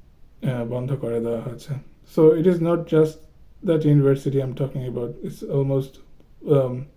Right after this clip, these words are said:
most of the universities are struggling as um, every year very lesser international student are coming to study in ইউকে। So, এইসব দিকগুলো চিন্তা করে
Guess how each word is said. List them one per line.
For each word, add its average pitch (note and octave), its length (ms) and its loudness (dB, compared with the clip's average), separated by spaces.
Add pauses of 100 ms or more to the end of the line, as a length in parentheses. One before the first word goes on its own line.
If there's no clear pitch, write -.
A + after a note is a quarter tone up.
(400)
most D3 200 6
of D3 100 4
the C3+ 180 2
universities C3 480 -4
are A#2+ 140 -6 (240)
struggling C3 760 -6
as C#3 440 -8 (880)
um, A#2+ 400 -4
every C3+ 420 -2
year B2 260 -4 (360)
very B2+ 260 -2
lesser A#2+ 440 -6 (580)
international A#2+ 640 -6
student B2+ 440 -10
are A#2 200 -8 (580)
coming B2+ 280 -6
to B2+ 60 -6
study A#2+ 360 -6
in A#2+ 120 -10
ইউকে। A#2+ 420 -8 (1800)
So, E3 320 2 (400)
এইসব F#3+ 440 2
দিকগুলো F3+ 460 0
চিন্তা D#3+ 320 -2
করে D3+ 400 2